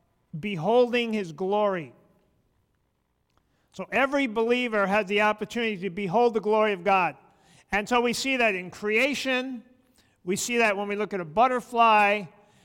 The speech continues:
We see that when we look into the Word of God. We see that when the Spirit of God opens our eyes to these things. And so we are transformed as we see God for who he is. Someone has said the most important thing about you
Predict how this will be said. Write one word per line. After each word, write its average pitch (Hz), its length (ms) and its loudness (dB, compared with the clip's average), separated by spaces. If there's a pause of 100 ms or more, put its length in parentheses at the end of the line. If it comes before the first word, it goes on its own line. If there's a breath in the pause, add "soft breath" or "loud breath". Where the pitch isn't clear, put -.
(140 soft breath)
We 190 120 -4
see 247 260 -6
that 220 200 2
when 208 140 -2
we 202 100 0
look 226 240 -2
into 214 220 -2
the 190 100 -4
Word 233 320 2
of 196 140 -2
God. 202 500 4 (320 loud breath)
We 190 140 -4
see 233 280 -8
that 208 220 2
when 185 200 -8
the 180 60 -10
Spirit 233 480 0
of 190 120 -6
God 190 540 0 (480 soft breath)
opens 208 340 -4
our 185 160 -2
eyes 208 460 2
to 226 120 -6
these 208 400 -6
things. 214 540 -8 (520 soft breath)
And 180 160 -12
so 220 500 0 (1200)
we 233 280 -2
are 302 100 6
transformed 254 720 -2
as 208 160 -2
we 220 120 -4
see 233 240 -8
God 190 360 2
for 185 140 -8
who 185 140 -2
he 175 140 -2
is. - 420 -14 (160)
Someone 254 260 -6
has 277 140 -2
said 233 160 -4
the 220 60 -6
most 208 260 -2
important 214 360 -4
thing 214 200 -6
about 175 340 -2
you 151 280 -12